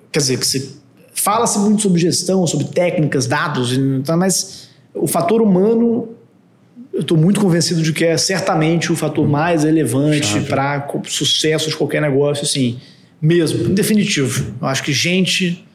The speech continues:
Speaker 1: de-, e vendas, né? Mas gente,
Speaker 2: <laughs>
Speaker 1: é, gente é fundamental pra,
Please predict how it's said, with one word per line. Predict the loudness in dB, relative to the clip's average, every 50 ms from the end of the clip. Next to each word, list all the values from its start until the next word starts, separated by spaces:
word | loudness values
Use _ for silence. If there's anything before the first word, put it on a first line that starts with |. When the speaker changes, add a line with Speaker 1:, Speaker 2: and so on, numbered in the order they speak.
| _ _ _ _ _ _ _ _ _ _
Speaker 1:
de-, | -4 -2 -2 -2 -4 -6 -12 -14 -8
e | -4 -2
vendas, | 0 0 2 2 2 2 2
né? | 2 0 0 -2 -4 -8 -6
Mas | -2 0 0 2
gente, | 2 2 2 2 2 2 0 0 0 0 0 0 0 2 0
Speaker 2:
<laughs> | 0 0 0 0 2
Speaker 1:
é, | 2 2 2 2 2 2 0 0 -2 -2 -2
gente | -2 0 0 2 2 2 2 2 0 -2 -4 -4 -4 -4
é | -4 -2
fundamental | -2 -2 0 0 0 2 2 0 0 0 -2 0 0 0 0 0
pra, | 0 0 0 0 0 0 -2 -2 -2 -4 -6 -10 -14